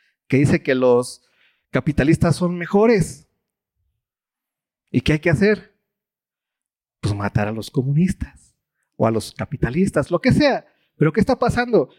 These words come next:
Ahí está el primer caballo car-, galopando, pero cuando le das la vueltita a ese mismo caballo, para que ese mismo caballo galope y tenga todo su poderío, necesita quitar la paz. ¿Y entonces qué hay? Guerra.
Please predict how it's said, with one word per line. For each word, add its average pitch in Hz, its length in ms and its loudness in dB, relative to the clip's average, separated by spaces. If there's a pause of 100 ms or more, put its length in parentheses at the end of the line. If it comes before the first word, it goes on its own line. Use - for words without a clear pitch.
(140)
Ahí 147 140 -2
está 165 160 -4
el 190 100 2
primer 208 360 -2
caballo 208 680 0 (760)
car-, 175 280 0 (220)
galopando, 214 1000 0 (380)
pero 143 180 2
cuando 139 180 0
le 147 100 2
das 190 120 0
la 220 80 2
vueltita 202 420 2
a - 20 4
ese 202 160 -2
mismo 208 240 -8
caballo, 202 480 2 (260)
para 143 220 -2
que 170 100 0
ese 208 160 2
mismo 208 260 0
caballo 180 360 2
galope 156 560 2
y 180 60 2
tenga 190 280 -4
todo 202 240 2
su 156 240 -4
poderío, 165 540 2 (260)
necesita 147 380 -2
quitar 131 280 -4
la 131 120 -10
paz. - 480 -10 (920)
¿Y 117 100 2
entonces 131 340 2
qué 143 120 -2
hay? 135 260 -4 (680)
Guerra. 107 540 -4